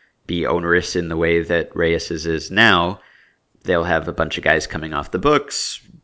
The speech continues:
Dickey and Burley and Bautista and Encarnacion, all those guys' contracts expire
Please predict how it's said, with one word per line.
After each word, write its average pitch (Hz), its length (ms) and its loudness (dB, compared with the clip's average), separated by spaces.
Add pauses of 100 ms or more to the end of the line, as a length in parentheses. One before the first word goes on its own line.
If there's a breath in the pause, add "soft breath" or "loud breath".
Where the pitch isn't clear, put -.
Dickey 104 460 2
and 82 400 -6
Burley 110 480 2
and 82 280 -4
Bautista 95 580 0
and 85 100 0
Encarnacion, 101 840 2
all 92 160 0
those 92 200 0
guys' 92 240 0
contracts 87 580 -4
expire 85 600 0